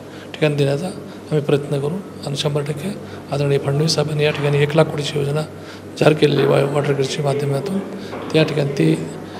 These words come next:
अ, पाणी ह्या ठिकाणी येईलच. दुसरी गोष्ट आहे की आम्ही या ठिकाणी केंद्रीय विद्यापीठ, त्या ठिकाणी आम्ही एक केंद्रातलं विद्यापीठ, जिथं एक शिक्षणाचा हब आहे लातूर शहर,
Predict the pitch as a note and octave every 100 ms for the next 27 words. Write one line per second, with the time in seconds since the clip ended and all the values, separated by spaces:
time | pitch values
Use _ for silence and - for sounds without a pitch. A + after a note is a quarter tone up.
0 | - - - C#3+ C#3 D3 C#3+ C3+ C#3+ D3
1 | C#3+ C#3+ D#3 D#3+ D#3 - - - - -
2 | - C#3 E3 E3 E3 D#3+ E3 D#3 E3 D#3
3 | D#3 D#3 D#3 D#3+ D#3 D#3+ D#3+ - - -
4 | - E3 E3 E3+ E3 D#3+ D3 D3 - -
5 | - - - - D3 C#3+ C#3+ C#3 C3+ C#3
6 | D3 D#3 - - - - - - D#3+ E3+
7 | E3 C#3+ C3+ C#3+ D3+ C#3+ C#3+ - D3+ -
8 | D#3+ E3 D#3 C3+ D3 D3+ C3+ C#3 C#3 -
9 | D3